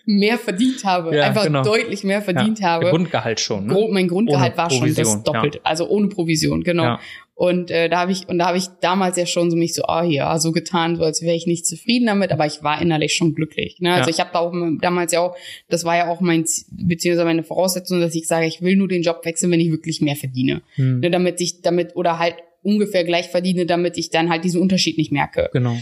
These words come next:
Speaker 1: Ne,
Speaker 2: Ja.
Speaker 1: so. Und dann hab ich halt den Job gewechselt und als ich denen das gesagt habe, da war der erstmal so, „Oh nee, also, äh, ähm, können wir nicht machen, weil du weißt ja, wir haben an, an, wir haben ja gesagt, wir haben einen festen Satz und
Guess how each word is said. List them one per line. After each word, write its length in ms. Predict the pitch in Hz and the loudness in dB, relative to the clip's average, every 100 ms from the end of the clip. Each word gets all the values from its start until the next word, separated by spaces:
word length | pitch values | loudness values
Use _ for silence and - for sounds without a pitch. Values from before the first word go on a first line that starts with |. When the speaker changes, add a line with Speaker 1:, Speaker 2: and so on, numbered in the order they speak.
| - | -8
Speaker 1:
Ne, 140 | - 185 | -2 0
Speaker 2:
Ja. 100 | 190 | 2
Speaker 1:
so. 300 | 165 151 151 _ _ _ _ _ - - | 0 -2 -6 _ _ _ _ _ -14 -6
Und 160 | 202 175 | 0 2
dann 160 | 165 165 | 2 0
hab 120 | 185 | -2
ich 140 | 208 | 0
halt 180 | 214 208 | -2 0
den 120 | 214 | -2
Job 240 | 202 208 - | 0 -2 -4
gewechselt 540 | 185 202 - 214 214 | -2 -2 0 0 2
und 220 | 185 180 - - - | 2 0 -6 -20 -8
als 180 | - 180 | -2 -2
ich 100 | 185 | -2
denen 180 | 196 190 | 0 2
das 180 | 185 180 | 0 -2
gesagt 420 | 165 165 196 - | 0 0 -2 -4
habe, 260 | 190 196 196 | -2 0 0
da 140 | 175 | 0
war 100 | 175 | 0
der 100 | 170 | 0
erstmal 280 | 165 165 180 | 0 0 -2
so, 180 | 160 165 | 0 0
„Oh 260 | 170 175 175 | 0 0 0
nee, 640 | 175 175 180 185 185 180 175 | 0 0 0 2 2 0 0
also, 460 | 170 170 165 165 - - _ | 0 0 0 -2 -8 -20 _
äh, 280 | - 175 170 - | -2 2 2 0
ähm, 320 | 170 165 170 | -2 -2 -2
können 220 | 190 180 | 0 0
wir 80 | 165 | 0
nicht 220 | 165 - | 0 -2
machen, 680 | 165 185 - 190 190 190 175 | 0 0 0 0 2 0 0
weil 600 | 151 151 151 151 147 - | 2 2 0 -2 -4 -4
du 280 | 170 165 170 - | -6 -12 -12 -2
weißt 280 | 170 185 | -2 0
ja, 100 | 180 | 0
wir 80 | 170 | 0
haben 140 | 165 160 | 0 0
an, 160 | 160 | 0
an, 180 | - 165 | -2 -2
wir 100 | 156 | 0
haben 120 | 165 | 0
ja 60 | 165 | 0
gesagt, 300 | 165 160 165 | 0 -4 -2
wir 120 | 170 | -2
haben 140 | 160 170 | 0 2
einen 140 | 165 | 0
festen 420 | - 185 - 170 | 0 -2 -2 0
Satz 380 | 160 175 - - | 0 0 -2 -4
und 320 | 170 165 160 | 0 0 -2